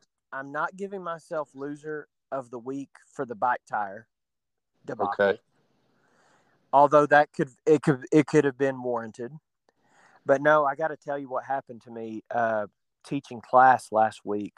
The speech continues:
Speaker 1: It, this was on Friday, and, um, we,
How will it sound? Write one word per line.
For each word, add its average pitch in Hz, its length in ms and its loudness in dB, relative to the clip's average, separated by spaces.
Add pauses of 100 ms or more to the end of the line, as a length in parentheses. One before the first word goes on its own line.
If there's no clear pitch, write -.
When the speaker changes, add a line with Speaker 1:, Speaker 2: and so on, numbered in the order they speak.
(120)
Speaker 1:
It, 123 180 -6
this 139 220 -4
was 135 120 -6
on 123 160 -2
Friday, 104 720 -4 (200)
and, 117 320 -14
um, 98 400 -14 (2000)
we, 151 180 -2